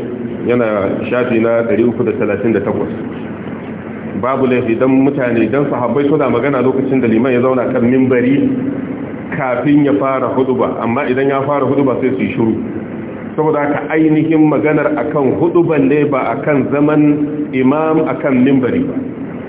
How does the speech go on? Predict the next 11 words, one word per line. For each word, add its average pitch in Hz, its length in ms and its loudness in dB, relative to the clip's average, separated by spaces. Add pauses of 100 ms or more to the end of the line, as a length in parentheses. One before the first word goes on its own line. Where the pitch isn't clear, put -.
(300)
Sannan 147 380 2
idan 160 400 2
imam 160 720 0
ya 143 240 0
zauna 175 480 2
lokacin 143 520 2
da 107 280 0
ya 127 160 2
kai 135 240 0
rabin 131 320 2
huduba, 123 400 0